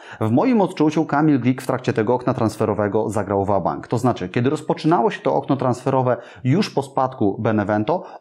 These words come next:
on miał oferty z Włoch. Jeśli jakieś tam propozycje się pojawiały i miałyby być to na przykład propozycje z Serie A, no to wiadomo, że byłby to absolutny dół tabeli. Z Serie B zainteresowanie było spore.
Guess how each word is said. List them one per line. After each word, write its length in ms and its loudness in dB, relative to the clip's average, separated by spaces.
on 200 4
miał 340 2
oferty 560 0
z 140 -4
Włoch. 340 0
Jeśli 240 0
jakieś 280 0
tam 120 0
propozycje 500 -2
się 180 0
pojawiały 600 2
i 200 4
miałyby 400 4
być 160 0
to 80 2
na 80 2
przykład 240 -4
propozycje 500 -2
z 80 -10
Serie 340 2
A, 180 2
no 100 2
to 120 4
wiadomo, 360 2
że 100 2
byłby 300 2
to 100 0
absolutny 480 2
dół 200 2
tabeli. 400 0
Z 120 -16
Serie 320 2
B 340 2
zainteresowanie 760 0
było 220 2
spore. 400 -2